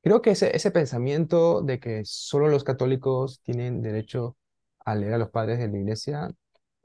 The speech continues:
eh, hasta ahora, y yo trato mucho con católicos, trato con instituciones católicas de teología,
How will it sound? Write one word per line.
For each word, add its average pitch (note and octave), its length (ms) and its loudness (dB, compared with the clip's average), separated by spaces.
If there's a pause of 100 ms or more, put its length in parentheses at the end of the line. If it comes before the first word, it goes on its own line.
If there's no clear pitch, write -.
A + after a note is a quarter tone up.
(120)
eh, A2+ 600 -10 (460)
hasta G2 340 -6
ahora, A#2 320 2
y A2+ 160 0
yo B2+ 160 2
trato C3+ 380 0
mucho C#3 800 0
con A2+ 140 -2
católicos, G#2+ 680 -2
trato G#2+ 680 -6 (340)
con G2 160 -4
instituciones A#2 560 -2
católicas A2 560 -4
de A2 80 -6
teología, C3 640 -6